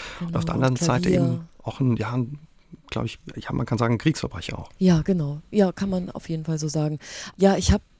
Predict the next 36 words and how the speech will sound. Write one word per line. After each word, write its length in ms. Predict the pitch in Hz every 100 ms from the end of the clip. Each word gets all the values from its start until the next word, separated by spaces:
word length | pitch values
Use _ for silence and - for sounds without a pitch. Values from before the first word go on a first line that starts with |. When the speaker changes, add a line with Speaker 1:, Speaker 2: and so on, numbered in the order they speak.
| _
Speaker 2:
ähm, 380 | - 190 180 175
die 100 | 180
deutschen 400 | 175 180 - 190
und 200 | - 226
die 60 | 208
amerikanischen 600 | 170 170 170 170 165 160
Biografien 580 | 170 160 151 175 170 165
gelesen 520 | 160 160 165 196 202
und 180 | 170 170
dann 160 | 175
gibt 240 | 165 - 185
es 100 | -
eine 240 | 175 175
sehr, 180 | 165 175
sehr 140 | 170
gute, 480 | - 180 214 - 240
eine 160 | 180 175
kanadische, 680 | 175 165 160 196 240 240
die 120 | 226 196
ich, 200 | - -
ähm, 260 | 180 175 165 - -
sehr 180 | 185
ausgewogen 480 | - 214 202 208 208
finde. 280 | - 202 196 - - - 196
Und 480 | 202 190 175 - -
dann 180 | 185 185
hab 120 | 185
ich, 280 | 185 - -
äh, 100 | 190 - -
versucht, 360 | 196 170 - 202
mir 100 | 180
davon 480 | 180 180 - 196
ein 60 | 185
Bild 180 | 202 226
zu 140 | -
machen 300 | 185 180 202